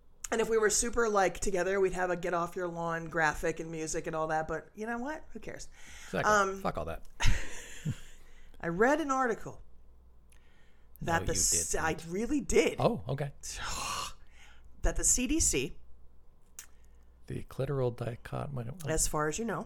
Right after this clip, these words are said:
Speaker 2: Okay.
Speaker 1: it's the, I don't know what it is. Now you make it look like a dick 'cause I don't remember. It's the
Speaker 2: Center for Disease Control.
Speaker 1: Thank you.
Speaker 2: There
Speaker 1: I
Speaker 2: you go.
Speaker 1: fucking,
Speaker 2: That's
Speaker 1: anyway,
Speaker 2: how we get diseases.
Speaker 1: they
Speaker 2: They
Speaker 1: had to,
Speaker 2: control
Speaker 1: yeah, they
Speaker 2: them.
Speaker 1: control them.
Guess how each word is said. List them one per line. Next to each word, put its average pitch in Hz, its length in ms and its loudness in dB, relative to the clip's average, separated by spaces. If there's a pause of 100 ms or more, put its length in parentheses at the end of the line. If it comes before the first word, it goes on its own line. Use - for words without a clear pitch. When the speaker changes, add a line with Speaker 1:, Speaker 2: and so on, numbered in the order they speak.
Speaker 2:
Okay. 123 180 -6 (340)
Speaker 1:
it's 185 240 0
the, 175 360 4 (360)
I 165 80 0
don't 151 80 -2
know 135 80 -4
what 127 100 -6
it 127 80 -8
is. 131 220 -8
Now 240 120 4
you 294 80 0
make 247 220 6
it 240 60 0
look 220 100 4
like 185 80 2
a 143 60 -4
dick 160 240 2
'cause - 100 -4
I 175 60 -2
don't 175 80 -2
remember. 165 180 0
It's 180 160 0
the 180 220 6
Speaker 2:
Center 131 320 2
for 143 80 0
Disease 123 260 2
Control. 170 260 6
Speaker 1:
Thank 220 200 6
you. 202 60 8
Speaker 2:
There 170 100 6
Speaker 1:
I 113 240 4
Speaker 2:
you 113 100 8
go. 101 160 8
Speaker 1:
fucking, - 300 0
Speaker 2:
That's - 180 -8
Speaker 1:
anyway, 269 180 6
Speaker 2:
how 190 100 12
we 175 100 10
get 160 180 8
diseases. 104 380 2
Speaker 1:
they - 60 6
Speaker 2:
They 143 80 10
Speaker 1:
had 226 100 10
to, - 80 6
Speaker 2:
control - 180 12
Speaker 1:
yeah, 285 80 12
they - 60 12
Speaker 2:
them. 240 80 10
Speaker 1:
control 269 260 8
them. 226 140 2